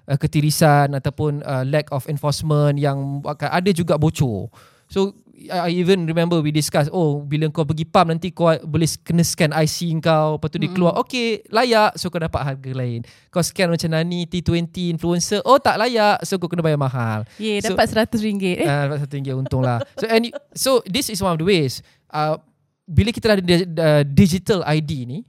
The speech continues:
Speaker 1: yang macam I C virtual, so, theoretically,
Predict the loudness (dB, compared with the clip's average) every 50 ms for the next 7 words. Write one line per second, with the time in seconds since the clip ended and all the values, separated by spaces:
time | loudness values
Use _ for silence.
0 | _ -6 -4 -2 -2 -2 -2 -4 -4 -2 -2 -2 -2 -2 -4 -4 -4 -4 -6 -6
1 | -6 -6 -4 -4 -4 -6 -6 -8 -10 _ _ _ _ -4 0 0 0 0 0 _
2 | _ _ -10 -4 -2 -2 0 0 -2 -4 -4 -6 -6 -4 -4 -4 -4 -4 -6 -8